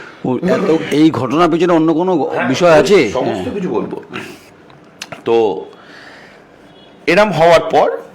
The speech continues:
Speaker 2: প্রোগ্রাম পোস্টপন্ড হয়। তো প্রোগ্রাম পোস্টপন্ড করার জন্য একটা টিবিএল এক্সপেন্স হয়, যেটা বিয়ার করতে হবে। কলেজ ষোলো লক্ষ কিছু টাকা সম্ভবত মনে দিয়েছিল,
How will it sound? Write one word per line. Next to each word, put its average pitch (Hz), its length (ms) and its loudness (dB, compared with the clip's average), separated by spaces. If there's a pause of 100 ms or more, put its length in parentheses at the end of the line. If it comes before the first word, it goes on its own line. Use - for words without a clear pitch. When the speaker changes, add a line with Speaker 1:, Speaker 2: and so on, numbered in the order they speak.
(100)
Speaker 2:
প্রোগ্রাম 151 340 0
পোস্টপন্ড 147 500 -2
হয়। 208 260 -2
তো 151 80 -4
প্রোগ্রাম 147 440 -2
পোস্টপন্ড 139 420 -4
করার 139 200 -2
জন্য 165 140 -4
একটা 170 200 -4
টিবিএল 135 380 -2
এক্সপেন্স 113 520 -6
হয়, 160 120 -10 (440)
যেটা 107 200 -4
বিয়ার 107 280 -4
করতে - 320 -8
হবে। - 140 -8 (1300)
কলেজ 165 460 2 (360)
ষোলো 143 320 -2
লক্ষ 160 300 -2
কিছু 147 280 -4
টাকা 151 220 -2
সম্ভবত 139 440 -2
মনে 131 220 -4
দিয়েছিল, 98 420 -4